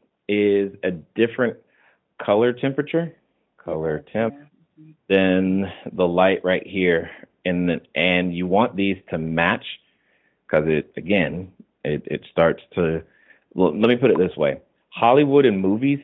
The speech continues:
Speaker 1: uses this color temperature light when they're in scary movies and you start going down long, dark hallways. Just know that. So you don't want that. You want this other over here, which is closer to daylight balance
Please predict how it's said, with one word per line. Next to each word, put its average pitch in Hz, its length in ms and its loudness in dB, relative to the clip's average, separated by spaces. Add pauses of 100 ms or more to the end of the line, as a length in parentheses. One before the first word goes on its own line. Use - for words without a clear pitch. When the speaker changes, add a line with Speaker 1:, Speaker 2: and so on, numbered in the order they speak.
(280)
Speaker 1:
uses 98 440 0
this 107 180 2 (140)
color 120 260 4
temperature 131 560 0
light 156 300 4 (520)
when 98 160 0
they're 101 220 4
in 113 340 0
scary 113 300 4
movies 92 480 -2
and 78 100 -8
you 80 100 -8
start 98 340 0
going 95 240 -2
down 87 260 -2
long, 92 340 0
dark 85 260 2
hallways. 73 560 -4 (1900)
Just 98 240 -4
know 87 280 0
that. - 240 -12 (880)
So 98 60 0
you 87 240 2
don't 117 200 2
want 104 300 0
that. - 100 -8 (380)
You 101 140 -2
want 98 320 0
this 90 180 0 (180)
other 90 260 4
over 78 180 0
here, 92 300 0
which 80 180 -4
is 80 160 -10
closer 90 320 -2
to 78 100 -4
daylight 78 480 -2
balance 55 400 -8